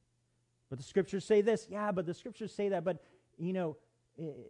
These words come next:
does it really mean these people? And all we're doing is we're playing the role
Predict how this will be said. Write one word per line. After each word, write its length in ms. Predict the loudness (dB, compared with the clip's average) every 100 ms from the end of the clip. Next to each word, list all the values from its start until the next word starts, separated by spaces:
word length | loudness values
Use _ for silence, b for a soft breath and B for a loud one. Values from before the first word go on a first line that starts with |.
| -20 -20 -10
does 120 | -8
it 100 | -2
really 220 | 2 2
mean 360 | 4 2 0 0
these 440 | 0 2 2 0
people? 600 | -4 -6 -2 0 0 -4 -10 _ _ _ _ _ _ _ _ _ _ _ _ _ _ _ _ _ _ _ _ _ _ _ _ _ _ _ _ _ _ _ _ _ _ _ _ _
And 100 | -2
all 160 | 0 2
we're 120 | 0
doing 440 | 0 0 2 0 -2
is 140 | -4
we're 100 | -6
playing 360 | -2 -2 0 -2
the 80 |
role 520 | 0 2 4 2 0